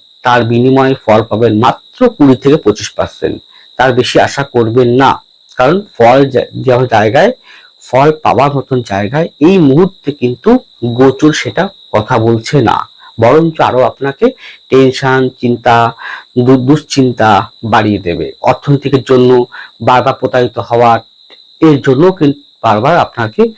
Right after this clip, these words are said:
বাড়িয়ে দিতে পারে। অযথা অর্থ ব্যয় হওয়া, অযথা অর্থ ঋণ ধার দেনার জন্য মারাত্মক অপমানিত, লাঞ্ছিত হওয়া, সেটার জন্য কিন্তু আপনি বেশ মানসিকভাবে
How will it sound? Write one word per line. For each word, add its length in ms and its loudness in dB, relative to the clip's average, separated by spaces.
বাড়িয়ে 380 0
দিতে 220 -4
পারে। 200 -2
অযথা 500 0
অর্থ 360 -2
ব্যয় 280 0
হওয়া, 300 2
অযথা 600 0
অর্থ 320 -2
ঋণ 420 4
ধার 260 -2
দেনার 340 0
জন্য 240 4
মারাত্মক 580 -2
অপমানিত, 500 -2
লাঞ্ছিত 460 -4
হওয়া, 440 0
সেটার 420 -2
জন্য 280 2
কিন্তু 340 -2
আপনি 260 -8
বেশ 340 -2
মানসিকভাবে 720 0